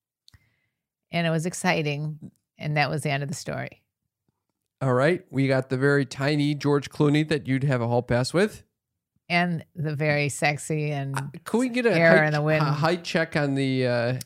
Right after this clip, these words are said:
Speaker 1: Brad, Brad
Speaker 2: Brad Pitt,
Speaker 1: Pitt.
Speaker 2: please?
Speaker 1: See, I happen to like shorter
Speaker 2: Did you
Speaker 1: men.
Speaker 2: make that shit up?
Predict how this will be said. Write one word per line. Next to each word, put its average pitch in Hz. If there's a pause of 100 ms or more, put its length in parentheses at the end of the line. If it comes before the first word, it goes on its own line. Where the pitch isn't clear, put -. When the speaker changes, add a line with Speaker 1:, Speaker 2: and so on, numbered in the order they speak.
(140)
Speaker 1:
Brad, 214
Brad -
Speaker 2:
Brad 143
Pitt, 165
Speaker 1:
Pitt. 156
Speaker 2:
please? 170 (340)
Speaker 1:
See, 262
I 254
happen 277
to 320
like 214
shorter 170
Speaker 2:
Did 196
you 202
Speaker 1:
men. 294
Speaker 2:
make 294
that 349
shit 330
up? 285